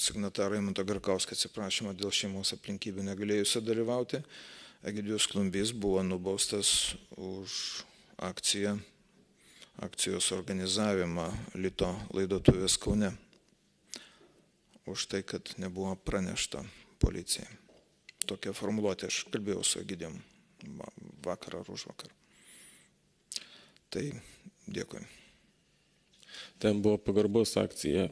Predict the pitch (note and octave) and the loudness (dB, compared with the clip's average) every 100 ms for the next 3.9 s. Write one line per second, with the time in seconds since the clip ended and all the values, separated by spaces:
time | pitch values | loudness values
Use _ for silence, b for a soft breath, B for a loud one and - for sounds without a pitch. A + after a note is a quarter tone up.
0 | - G2 F#2+ F#2 E2+ G2 F#2+ - F2 - | 2 2 4 2 2 2 2 0 0 2
1 | G2 F#2+ - F#2 G2 A#2 A#2 F#2+ F#2 - | 2 2 2 4 4 4 6 4 2 -10
2 | - _ - - - - F2+ - - G2+ | -16 _ -16 2 4 4 2 -8 -2 0
3 | - G2 G#2 A2 G2+ G2+ G#2 G2 | 4 6 6 6 6 8 8 6